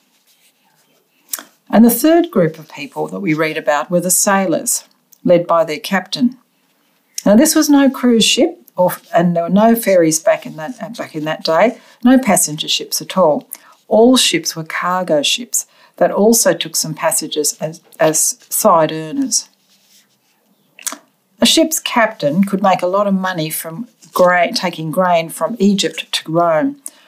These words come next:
like this ship was doing. Rome relied on grain being imported for its citizens, and not just to keep up the good life, but to survive. And winter could be particularly hard,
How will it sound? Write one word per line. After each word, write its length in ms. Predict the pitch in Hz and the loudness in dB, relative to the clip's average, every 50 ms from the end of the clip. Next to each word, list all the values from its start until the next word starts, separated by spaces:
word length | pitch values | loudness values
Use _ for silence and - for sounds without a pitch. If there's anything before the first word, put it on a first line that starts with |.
| _ _ _ - | _ _ _ 0
like 200 | 240 247 233 240 | 2 2 2 2
this 180 | - 214 - - | 2 2 2 2
ship 280 | - - 156 - - | 0 -2 -4 -6 -8
was 160 | 156 151 - | -10 -10 -8
doing. 440 | - 160 156 143 143 139 - - - - _ _ _ _ _ _ _ _ - - _ _ _ _ _ | -6 -4 -4 -4 -6 -6 -10 -12 -14 -18 _ _ _ _ _ _ _ _ -20 -20 _ _ _ _ _
Rome 360 | - 214 233 254 262 262 247 | 2 4 6 6 8 8 8
relied 560 | 226 208 190 185 190 190 196 202 202 202 196 190 | 6 6 4 2 2 2 0 0 -2 -2 -2 0
on 160 | 165 160 165 | 0 0 -2
grain 440 | 156 165 160 156 151 151 160 170 165 | -4 -6 -6 -6 -4 -6 -6 -6 -6
being 200 | 170 165 160 160 | -6 -6 -6 -8
imported 640 | 160 165 165 - - - 190 190 180 - 156 - | -14 -16 -18 -16 -10 -6 -4 -4 -2 -2 -4 -6
for 160 | - - 156 156 | -6 -6 -8 -6
its 100 | - - | -4 -2
citizens, 640 | - 202 185 185 - - 160 143 143 143 - - _ _ _ _ _ _ _ _ _ _ _ - - | 0 0 0 0 -2 -4 -4 -6 -6 -6 -8 -10 _ _ _ _ _ _ _ _ _ _ _ -6 0
and 80 | 220 185 | 2 4
not 160 | 214 240 226 | 4 4 4
just 180 | 208 185 - - | 4 2 2 0
to 60 | 202 | -4
keep 260 | 202 - 202 202 196 | -4 -4 -4 -4 -2
up 160 | 180 - - - | -2 -4 -4 -6
the 80 | 156 | -8
good 220 | 160 170 175 156 156 | -4 -2 -2 -2 0
life, 520 | 165 190 196 151 139 - - - - - _ _ _ _ _ - | 2 2 2 2 2 0 -4 -8 -12 -14 _ _ _ _ _ -6
but 220 | 151 160 - - | -4 -4 -2 -2
to 80 | - 147 | -2 -4
survive. 760 | - - 151 147 156 156 165 165 156 147 139 135 123 - _ _ _ _ _ _ _ _ _ _ _ _ _ - - - | -4 -4 -4 -2 -2 0 0 0 0 -2 -4 -6 -8 -14 _ _ _ _ _ _ _ _ _ _ _ _ _ -16 -6 -2
And 180 | 175 180 175 196 | 2 4 4 6
winter 280 | 226 240 233 - 185 | 6 6 6 6 2
could 200 | - - 170 160 | -2 -4 -6 -4
be 120 | 160 165 165 | -2 -2 -2
particularly 800 | - - 156 - - - - 196 202 - 180 165 156 151 151 147 | -2 -6 -10 -6 -4 -2 -2 -4 -4 -2 0 0 0 0 -2 -6
hard, 500 | - - 170 151 143 143 143 - - | -12 -8 -6 -4 -4 -4 -6 -8 -10